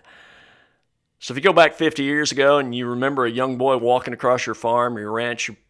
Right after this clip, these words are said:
backyard, that was probably me. I had to be in middle school when I first thought of that.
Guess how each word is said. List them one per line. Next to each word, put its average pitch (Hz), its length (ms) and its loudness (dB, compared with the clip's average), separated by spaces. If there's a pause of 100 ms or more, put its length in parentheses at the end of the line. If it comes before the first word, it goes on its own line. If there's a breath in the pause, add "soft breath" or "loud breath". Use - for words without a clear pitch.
(120)
backyard, 117 420 -2
that 143 80 -4
was 151 100 -10
probably 135 520 -2
me. 107 420 -8 (1000 soft breath)
I 127 60 0
had 220 220 2
to 156 40 2
be 143 140 4
in 113 160 0
middle 147 220 6
school 131 460 0
when 117 120 -2
I 107 60 -4
first 127 280 -4
thought 135 240 2
of 107 60 -4
that. 117 400 -4